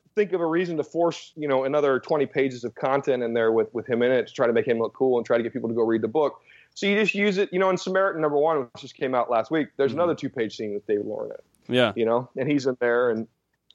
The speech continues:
Speaker 1: so
Speaker 2: See, and I think
Speaker 1: I, I
Speaker 2: that's
Speaker 1: think of it
Speaker 2: really cool. I, like, I, I actually, I enjoy that far more than I enjoy the, like, "Oh, it's this person versus this person, read the issue to find out," you know, like,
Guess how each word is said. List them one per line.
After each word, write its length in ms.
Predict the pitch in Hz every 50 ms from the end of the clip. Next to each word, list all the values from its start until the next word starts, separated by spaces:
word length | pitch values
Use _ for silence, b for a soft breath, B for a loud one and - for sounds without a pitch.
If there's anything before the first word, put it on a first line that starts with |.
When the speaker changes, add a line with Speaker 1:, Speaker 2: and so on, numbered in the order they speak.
| _
Speaker 1:
so 420 | - - 139 127 120 120 117 - - -
Speaker 2:
See, 100 | - 175
and 80 | 175 170
I 40 |
think 180 | 175 - - -
Speaker 1:
I, 20 |
I 40 | 285
Speaker 2:
that's 100 | 254 247
Speaker 1:
think 100 | 294 160
of 60 | 170
it 40 | 185
Speaker 2:
really 160 | 185 175 147
cool. 380 | - - 135 113 104 - - _ _ -
I, 120 | - 127
like, 240 | 135 147 151 151 -
I, 160 | 170 165 180 170
I 140 | - 147 175
actually, 380 | 202 208 - - 196 170 151 -
I 100 | 139 156
enjoy 340 | 160 151 143 135 156 170 165
that 180 | 147 127 -
far 340 | - - - 143 135 131 131
more 240 | 127 120 120 117 117
than 120 | 113 110
I 100 | 110 107
enjoy 420 | 104 104 107 104 - 113 107 104 104
the, 180 | 98 101 101
like, 300 | 98 95 92 92 95 - - -
"Oh, 200 | 175 190 202 214
it's 120 | 202 -
this 240 | - 170 180 190 -
person 320 | - 220 214 196 226 233 202
versus 360 | 165 226 214 - 247 240 190
this 200 | 214 277 262 -
person, 480 | - - 208 196 - - 202 196 196 190
read 200 | 185 202 220 185
the 100 | 233 240
issue 200 | 240 - - 247
to 60 | 233
find 300 | - - 247 247 247 247
out," 240 | 262 262 226 170 127
you 80 | 147 139
know, 200 | 135 131 131 127
like, 300 | 123 110 104 101 -